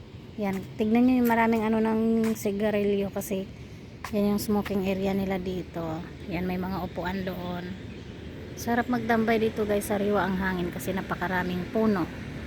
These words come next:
Tapos yan yung bubungan niya. Yan, kung nakikita nyo. Tapos, ayan siya.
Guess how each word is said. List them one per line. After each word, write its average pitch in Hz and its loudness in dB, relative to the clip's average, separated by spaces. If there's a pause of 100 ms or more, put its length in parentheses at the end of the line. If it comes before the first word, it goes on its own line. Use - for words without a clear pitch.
(440)
Tapos 190 -4
yan 220 6
yung 220 6
bubungan 208 6
niya. 180 2 (560)
Yan, 175 0
kung 196 -2
nakikita 185 -2
nyo. 180 -2 (1900)
Tapos, 208 0 (2500)
ayan 208 4
siya. 233 6